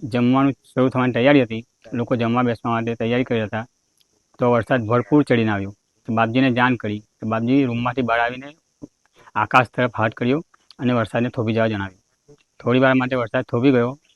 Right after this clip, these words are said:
જમણવારો પતી ગયો. પછી જાણ થઈ કે વર-, જમણવારો પતી ગયો છે, તો બાપજીને જાણ કરી. બાપજી ઘર પાછા આવીને બહારથી હાથ કર્યો કે "હવે આવો."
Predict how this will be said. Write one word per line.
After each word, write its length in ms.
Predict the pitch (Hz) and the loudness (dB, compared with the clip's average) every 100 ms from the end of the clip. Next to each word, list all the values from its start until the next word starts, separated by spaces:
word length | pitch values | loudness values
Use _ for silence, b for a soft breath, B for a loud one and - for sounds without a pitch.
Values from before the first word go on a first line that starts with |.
| - | -8
જમણવારો 440 | 113 120 123 123 | -4 0 0 0
પતી 240 | - 127 139 | -2 -2 0
ગયો. 220 | 117 127 _ _ _ _ - | 0 -4 _ _ _ _ -12
પછી 220 | 113 131 | -4 0
જાણ 220 | 123 127 | 2 2
થઈ 160 | 123 127 | 0 -2
કે 280 | 127 123 127 | -4 -6 -6
વર-, 180 | 117 131 - | -8 -10 -10
જમણવારો 420 | 117 113 117 120 135 | -4 -2 0 -2 2
પતી 140 | 147 | 4
ગયો 180 | 123 110 | 4 2
છે, 120 | 123 - _ _ _ _ - | -6 -16 _ _ _ _ -8
તો 100 | 127 127 127 135 - _ _ 110 _ - | -4 -2 -4 -6 -12 _ _ _ _ -4
બાપજીને 340 | 120 117 127 120 | -2 0 0 0
જાણ 180 | 113 | -2
કરી. 280 | 104 107 110 - - - | -4 -10 -10 -16 -20 -8
બાપજી 200 | 110 120 | -6 -4
ઘર 200 | 113 120 | -4 -6
પાછા 340 | - 110 110 143 | -2 -2 4 4
આવીને 240 | 139 139 | 6 2
બહારથી 360 | 123 120 120 131 | 0 -2 -2 0
હાથ 120 | 131 | 0
કર્યો 180 | 127 127 | 0 -2
કે 60 | |
"હવે 120 | 120 | 4
આવો." 220 | 127 104 | 4 4